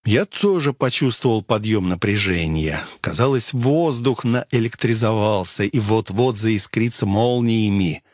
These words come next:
От обводного шоссе потянуло опасностью. Я всмотрелся, но овражный проспект пока пустовал. «Кира, чувствуешь кого?» «Тут везде кто-то есть»,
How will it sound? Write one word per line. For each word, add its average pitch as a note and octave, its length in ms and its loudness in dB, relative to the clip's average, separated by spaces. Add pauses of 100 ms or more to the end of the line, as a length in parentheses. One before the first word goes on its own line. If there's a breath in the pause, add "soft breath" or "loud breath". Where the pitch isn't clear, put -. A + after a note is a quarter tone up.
(540)
От - 300 -4
обводного A2+ 680 0
шоссе A#2 540 -2
потянуло G2 580 0
опасностью. - 1300 -4 (640)
Я B2 320 0
всмотрелся, C3 960 0
но G2+ 420 -2 (600)
овражный A2+ 500 0
проспект - 600 -4
пока F#2+ 300 -2
пустовал. G#2+ 680 -2 (580)
«Кира, F#2+ 500 0 (640)
чувствуешь G#2+ 560 0
кого?» A2 400 0 (920)
«Тут C#3 340 0
везде C#3 440 2
кто-то E3 340 -2
есть», D3+ 480 -2